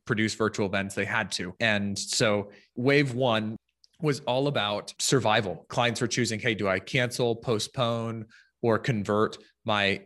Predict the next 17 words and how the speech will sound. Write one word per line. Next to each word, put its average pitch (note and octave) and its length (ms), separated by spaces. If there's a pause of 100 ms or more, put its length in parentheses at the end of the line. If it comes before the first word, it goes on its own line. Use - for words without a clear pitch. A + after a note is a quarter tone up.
event G2+ 480
into G2 600
a G2+ 140
virtual G2+ 400
event F#2 340
or, F#2+ 220
or F#2+ 240
just G2+ 260
don't G2 220
do G#2 80
the F#2 80
event F#2 260
at G#2 60
all?" G#2+ 340 (240)
And B2 140
so B2 440
w-, - 140